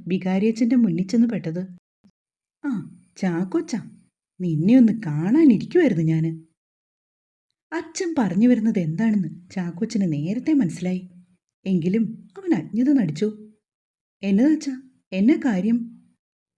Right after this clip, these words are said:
പെരുന്നാളൊന്നും ആയിട്ടില്ലല്ലോ." "പെരുന്നാളിൻ്റെ കാര്യമൊക്കെ അവിടെ നിൽക്കട്ടെ,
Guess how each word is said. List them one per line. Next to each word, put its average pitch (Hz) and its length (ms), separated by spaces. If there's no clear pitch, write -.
പെരുന്നാളൊന്നും 202 600
ആയിട്ടില്ലല്ലോ." 349 520
"പെരുന്നാളിൻ്റെ 208 760
കാര്യമൊക്കെ 349 400
അവിടെ 330 160
നിൽക്കട്ടെ, 202 560